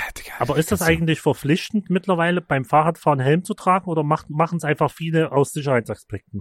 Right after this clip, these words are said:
Speaker 1: Hm, boah, ich kann, kann's dir gar nicht sagen. Ich
Speaker 2: Weil für mich zum Beispiel, ich fänd's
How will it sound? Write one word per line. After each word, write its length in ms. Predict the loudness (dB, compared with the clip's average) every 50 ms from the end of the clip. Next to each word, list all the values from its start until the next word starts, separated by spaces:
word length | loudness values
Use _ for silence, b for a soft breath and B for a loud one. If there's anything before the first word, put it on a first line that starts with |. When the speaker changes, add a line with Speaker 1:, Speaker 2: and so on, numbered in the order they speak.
| -12 _ _
Speaker 1:
Hm, 400 | 0 4 4 6 6 4 4 2
boah, 220 | -2 -2 -2 -2
ich 100 | -2 -4
kann, 300 | -4 -4 -2 -2 -4 -4
kann's 220 | -6 -6 -4 -2 -2
dir 100 | -2 0
gar 100 | 0 0
nicht 140 | -2 0 0
sagen. 420 | 0 0 0 0 -2 -4 -6 -6 -6
Ich 260 | -6 -6 -6 -2 0
Speaker 2:
Weil 100 | 0 2
für 140 | 2 2 2
mich 240 | 2 2 0 0 -2
zum 100 | -2 2
Beispiel, 340 | 2 2 2 2 0 -2
ich 80 | -2 0
fänd's 220 | 0 0 0 2